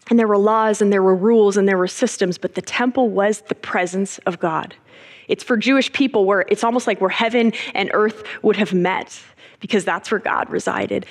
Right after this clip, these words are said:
But the temple had also become a system and a structure for power and oppression, which it was never meant to do, because it was the center of economic power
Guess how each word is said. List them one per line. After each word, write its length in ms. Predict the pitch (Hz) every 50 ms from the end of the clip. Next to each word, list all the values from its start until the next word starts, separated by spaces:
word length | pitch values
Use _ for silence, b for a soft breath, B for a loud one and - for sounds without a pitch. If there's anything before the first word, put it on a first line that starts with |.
| B B -
But 120 | 233 220
the 60 | 254
temple 360 | 226 - 294 330 349 - 370 320
had 140 | 294 254 - -
also 340 | 226 269 349 320 - 370 277
become 580 | 262 247 247 - - 302 311 233 202 202 208 B B B B
a 120 | - 220 233
system 720 | - - - - 359 359 - - - 226 202 190 208 202 B B B
and 140 | - 214 220
a 40 | 208
structure 540 | - - - 285 262 262 - - - 269 247
for 200 | - - 233 208
power 640 | - - - - 254 262 294 277 240 196 190 180 B B B B -
and 140 | 208 202
oppression, 640 | 208 196 - - - - 247 - - - - 170 190 170 b b b b b b b b b b b b b b b b b b
which 160 | 214 233 -
it 80 | 233 226
was 160 | 247 226 220
never 500 | 226 226 254 294 285 302 254 220 214 214 B B B B -
meant 220 | 226 233 - -
to 100 | - 254
do, 220 | 202 208 269 277 226
because 340 | 247 247 - 285 262 220
it 200 | - - 330 392 -
was 160 | 466 494 -
the 100 | 403 -
center 480 | - - - 240 233 277 - 294 294 247
of 80 | 208 -
economic 560 | - 226 226 269 240 226 214 208 196 190 190 -
power 420 | - - 143 180 208 233 269